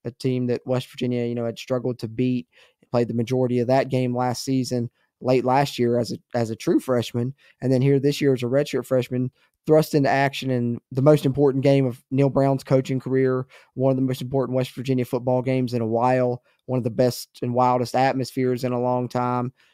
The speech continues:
thrust into action there with next to no practice reps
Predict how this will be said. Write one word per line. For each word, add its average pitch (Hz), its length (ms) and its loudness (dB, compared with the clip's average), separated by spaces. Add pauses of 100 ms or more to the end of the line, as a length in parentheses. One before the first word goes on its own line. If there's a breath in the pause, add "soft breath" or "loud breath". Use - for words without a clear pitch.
(180)
thrust 139 260 4
into 123 140 2
action 127 400 0
there 131 320 0
with 120 240 -2
next 123 280 -2
to 123 80 -6
no 123 180 2
practice 123 520 -4
reps 123 380 -4